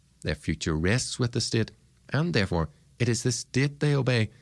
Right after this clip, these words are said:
and the state whom they seek to please. Biblical law places power and authority into the hands of the parents, especially the father, and as long as the family has liberty, liberty based on the power of property, the parents have authority.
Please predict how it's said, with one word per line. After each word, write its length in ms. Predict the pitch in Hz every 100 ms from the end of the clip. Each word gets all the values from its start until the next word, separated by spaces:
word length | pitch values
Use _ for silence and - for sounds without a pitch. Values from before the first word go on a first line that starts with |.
| - -
and 100 | 87
the 80 | 85
state 380 | - 90 -
whom 180 | - 87
they 140 | 82 78
seek 260 | - 85
to 120 | - 80
please. 400 | - 110 117 - _ _ _ _ _ _ _ _ _
Biblical 320 | 147 143 190
law 260 | 196 87 73
places 380 | 71 90 80 76
power 340 | - 87 82
and 80 | 80
authority 540 | 78 - 80 82 82 -
into 240 | 95 87 87
the 140 | 78
hands 360 | 80 78 78 82
of 60 |
the 100 | 71
parents, 540 | 71 - 101 117 - - _ _ _
especially 460 | - - 78 - 80
the 140 | 76
father, 400 | - 92 90 85 - _ _ _
and 240 | - 110 104 - _ _ _ _ _
as 160 | 120 110
long 220 | 117 175
as 100 | 233
the 80 | 160
family 360 | - 98 90
has 180 | 80 80
liberty, 440 | 98 131 135 95 78 _ _ _ _ -
liberty 460 | 117 147 147 101
based 460 | 85 - 90 - -
on 120 | 85
the 60 | 76
power 380 | - 90 87 76
of 160 | 71
property, 440 | - 135 113 98 - _ _ _ -
the 80 | -
parents 440 | 104 85 78 -
have 140 | 78
authority. 540 | 76 - 95 120 117